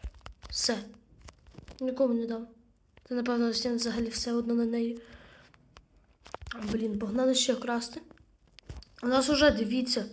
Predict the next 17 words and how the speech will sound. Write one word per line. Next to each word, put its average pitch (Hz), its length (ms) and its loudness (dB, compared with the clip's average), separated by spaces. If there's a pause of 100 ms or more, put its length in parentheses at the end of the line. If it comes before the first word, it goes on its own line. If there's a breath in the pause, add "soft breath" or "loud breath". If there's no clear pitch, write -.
(680 loud breath)
є 247 380 6
міфік. 269 640 2 (1120)
Є. 220 480 0 (460)
Блін, 240 260 -4
блін, 320 300 4
блін. 349 200 -4 (760 loud breath)
Скільки 262 360 2
у 247 40 4
нас 240 220 -2
ліг? 233 380 -2
Раз, 247 680 -2 (640)
два, 240 960 0 (160)
три 262 240 4
ліги. 226 420 4 (960)
Це - 160 -2
взагалі 247 480 2
жорстко. 208 540 -2